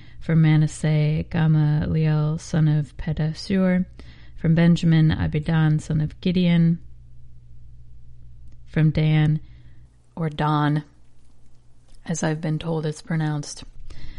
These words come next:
Ahiezer, son of Ammishaddai. From Asher, Pagiel, son of Ocran. From Gad, Gad, we'll go with Gad. God probably didn't let them name them God.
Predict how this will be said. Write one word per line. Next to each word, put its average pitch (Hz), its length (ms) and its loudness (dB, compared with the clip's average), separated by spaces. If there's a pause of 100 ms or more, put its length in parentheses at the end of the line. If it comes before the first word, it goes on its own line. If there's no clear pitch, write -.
(520)
Ahiezer, 170 1800 2 (300)
son 165 300 -2
of 160 120 -2
Ammishaddai. 175 1120 0 (300)
From 160 260 -4
Asher, 170 500 0
Pagiel, 160 480 -2
son - 200 -6
of 151 180 -4
Ocran. 185 480 -2 (640)
From 156 180 -2
Gad, 160 500 0 (280)
Gad, 160 440 2 (220)
we'll 165 80 -8
go 165 160 -4
with 147 200 -8
Gad. 147 320 -4
God 151 200 -4
probably 156 280 -8
didn't 160 340 -8
let - 240 -8
them 170 200 -6
name 185 400 -6
them 175 340 -8 (180)
God. - 300 -10